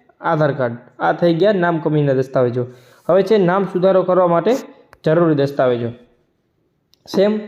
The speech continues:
રેશન કાર્ડના બંને બાજુનો ફોટો, એટલે આખું રે-, રેશન કાર્ડ તમારે લઈ જવાનું. નંબર બે છે વ્યક-, મુખ્ય વ્યક્તિનો પાસપોર્ટ સાઇઝનો ફોટો, તેમાં પણ સેમ જ છે, પાસપોર્ટ સાઇઝનો ફોટો, જેનું નામ, નામ સુધારવાનું છે તેનો. અને નંબર ત્રણ છે તેમનું આધાર કાર્ડ.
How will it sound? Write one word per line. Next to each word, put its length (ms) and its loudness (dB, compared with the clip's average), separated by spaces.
રેશન 300 0
કાર્ડના 280 0
બંને 240 2
બાજુનો 380 2
ફોટો, 460 -2
એટલે 220 2
આખું 260 2
રે-, 220 4
રેશન 260 0
કાર્ડ 160 0
તમારે 340 0
લઈ 140 2
જવાનું. 340 2
નંબર 240 4
બે 160 4
છે 240 2
વ્યક-, 360 -2
મુખ્ય 280 0
વ્યક્તિનો 360 2
પાસપોર્ટ 340 0
સાઇઝનો 300 2
ફોટો, 220 -2
તેમાં 280 0
પણ 100 0
સેમ 280 0
જ 20 -4
છે, 340 -6
પાસપોર્ટ 320 0
સાઇઝનો 240 0
ફોટો, 260 0
જેનું 220 2
નામ, 200 2
નામ 420 2
સુધારવાનું 460 0
છે 120 0
તેનો. 300 0
અને 140 2
નંબર 200 2
ત્રણ 220 0
છે 100 -4
તેમનું 360 0
આધાર 300 2
કાર્ડ. 200 -6